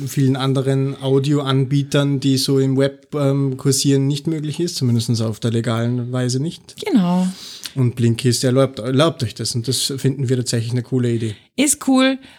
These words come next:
Speaker 2: und man kann auch, wenn Blaulichtflüssigkeit mal wieder irgendwie auf sich, auf sich warten lässt, weil grad wieder erst Woche, Woche eins angebrochen ist, kann man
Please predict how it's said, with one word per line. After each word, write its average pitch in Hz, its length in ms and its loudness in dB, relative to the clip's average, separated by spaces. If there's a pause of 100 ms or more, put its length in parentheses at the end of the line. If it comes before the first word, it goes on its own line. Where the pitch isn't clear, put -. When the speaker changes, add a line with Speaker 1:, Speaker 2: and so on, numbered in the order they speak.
(120)
Speaker 2:
und 220 200 2
man 220 160 4
kann 220 200 4
auch, 208 200 0
wenn 190 280 4
Blaulichtflüssigkeit 196 880 0
mal 185 200 2
wieder 185 200 2
irgendwie 180 360 0
auf 180 140 -2
sich, - 420 -4
auf 170 100 -4
sich 175 160 -2
warten 185 300 2
lässt, 170 240 0
weil 160 120 0
grad 165 300 -2
wieder 175 160 2
erst 170 300 0
Woche, 170 340 -2
Woche - 240 -4
eins 175 240 0
angebrochen 180 640 -2
ist, - 160 -4
kann 233 140 0
man 214 180 4